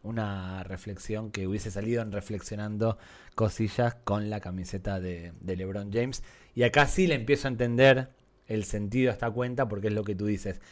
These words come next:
Es lo que tuitearía un famoso en su red, o el C M de un famoso en sus redes sociales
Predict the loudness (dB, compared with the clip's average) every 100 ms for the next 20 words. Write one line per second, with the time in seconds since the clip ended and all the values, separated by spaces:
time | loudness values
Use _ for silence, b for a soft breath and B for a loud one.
0 | B 4 6 8 6 4 4 6 6 8
1 | 8 6 0 -4 -4 0 0 2 0 0
2 | 2 2 2 -4 b b b b _ -6
3 | 0 0 -2 -4 -2 0 0 4 2 2
4 | 2 2 2 0 0 -2 -6 -6 -6 -6
5 | -6 -8 -8 -8 -4 -4 -4 -8 -6 -2
6 | 0 -2